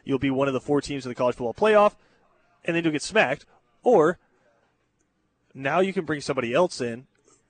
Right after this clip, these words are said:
get you ready to play in the S E C, because as we've seen before, that style of play doesn't inherently work inside the S E C. You can bring somebody in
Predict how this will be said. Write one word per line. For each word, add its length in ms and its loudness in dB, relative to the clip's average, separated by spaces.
get 240 -4
you 80 -4
ready 380 0
to 160 -8
play 260 0
in 80 -4
the 160 -4
S 220 0
E 80 -14
C, 380 -6
because 400 -6
as 180 4
we've 120 -4
seen 160 -6
before, 480 2
that 180 4
style 300 0
of 40 -4
play 280 0
doesn't 260 -2
inherently 380 -2
work 340 0
inside 320 2
the 160 -4
S 220 -2
E 80 -8
C. 260 -6
You 200 -2
can 240 0
bring 300 -4
somebody 520 2
in 160 0